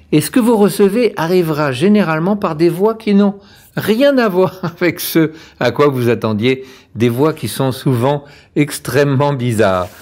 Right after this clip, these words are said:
Quelle importance ! C'est très amusant de voir comment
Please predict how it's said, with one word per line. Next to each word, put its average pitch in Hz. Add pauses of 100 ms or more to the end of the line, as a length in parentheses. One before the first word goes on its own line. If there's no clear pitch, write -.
(800)
Quelle 160
importance ! 110 (1700)
C'est 101 (180)
très 165
amusant 131
de 117
voir 113 (420)
comment 107